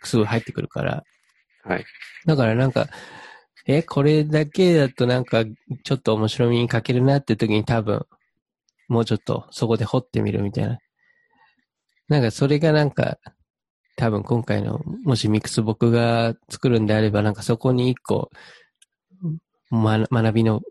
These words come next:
Speaker 1: 点があって、なんかそ-、そこでなんか新しい出会いができるんじゃないかなっていう。
Speaker 2: そうですね。
Speaker 1: なんかちょっと期待がありますね。
Speaker 2: ある。あると思います。
Speaker 1: うん。
Speaker 2: 別になんか、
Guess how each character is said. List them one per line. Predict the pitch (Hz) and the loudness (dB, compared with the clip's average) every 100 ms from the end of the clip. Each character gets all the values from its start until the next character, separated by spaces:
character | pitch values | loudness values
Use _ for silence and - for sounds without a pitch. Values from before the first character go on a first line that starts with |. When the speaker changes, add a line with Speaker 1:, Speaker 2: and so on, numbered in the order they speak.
| _ | _
Speaker 1:
点 | - 110 | -2 0
が | 107 | 0
あ | 107 | -2
っ | |
て、 | _ - | _ -2
な | 107 | -2
ん | |
か | 110 110 | 0 -2
そ-、 | - 117 | 0 -2
そ | 131 | -2
こ | 120 131 | 0 2
で | 135 | 2
な | 135 | 0
ん | |
か | 120 135 - | 0 -2 0
新 | 113 107 | 0 0
し | - | 0
い | 107 | 0
出 | 101 | 0
会 | 98 | 0
い | |
が | 104 143 _ - - _ _ | -4 -6 _ -20 -20 _ _
で | - | -4
き | 104 113 | 0 2
る | 104 | 2
ん | |
じ | 101 | 0
ゃ | |
な | 98 | -2
い | 101 | -4
か | 104 | -4
な | 101 101 | -4 -6
っ | _ | _
て | - - | -12 -10
い | - | -10
う。 | - _ - _ _ | -12 _ -20 _ _
Speaker 2:
そ | _ - 101 | _ -4 -4
う | |
で | 92 | -4
す | - | -2
ね。 | 110 | -2
Speaker 1:
な | |
ん | |
か | 107 104 | -2 -2
ち | 110 | 0
ょ | 104 | 0
っ | |
と | 113 | -2
期 | - | -2
待 | 104 101 | -2 -2
が | 101 98 - _ _ _ _ _ _ | -4 -8 -12 _ _ _ _ _ _
あ | - | -6
り | 110 | -4
ま | 110 | -4
す | 117 - | -8 -14
ね。 | _ _ _ _ _ - | _ _ _ _ _ -4
Speaker 2:
あ | 117 | -2
る。 | |
あ | 107 | -2
る | |
と | 98 | -4
思 | 95 92 | -8 -8
い | |
ま | - | -10
す。 | - 127 | -12 -10
Speaker 1:
う | |
ん。 | 104 | -4
Speaker 2:
別 | 113 123 170 | -2 2 2
に | 170 170 | 2 0
な | 180 | -2
ん | 135 | -2
か、 | - | -6